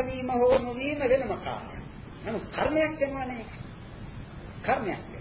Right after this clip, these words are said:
කර්මය කියන එකත් නොසලකා හැරිය යුතු එකක් නෙවෙයි. අපි කියමු අපි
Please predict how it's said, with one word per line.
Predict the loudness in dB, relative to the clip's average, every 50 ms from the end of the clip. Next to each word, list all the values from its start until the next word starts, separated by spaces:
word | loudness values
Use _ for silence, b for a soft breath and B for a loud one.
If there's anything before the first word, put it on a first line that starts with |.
| -12 -12 -12 -12 -14 -14 -14 -14 -12 -12 -12 -4
කර්මය | 2 4 4 4 4 4 4 4 4
කියන | 4 2 2 2 2 4
එකත් | 2 0 0 0 -2 -2 -2 -4 -6
නොසලකා | -6 -4 -4 0 2 4 4 4 4 4 4 4 4 4
හැරිය | 4 4 2 4 4 4 2
යුතු | 2 0 0 0
එකක් | 0 2 2 2 0 0 -2
නෙවෙයි. | 0 2 4 4 4 2 -2 -8 -12 -12 -12 -12 -12 -12 -12 -12 -14 -14 -14 -14 -4
අපි | -2 0 0 0
කියමු | 2 4 2 4 2 0 0 2
අපි | 2 2 2 2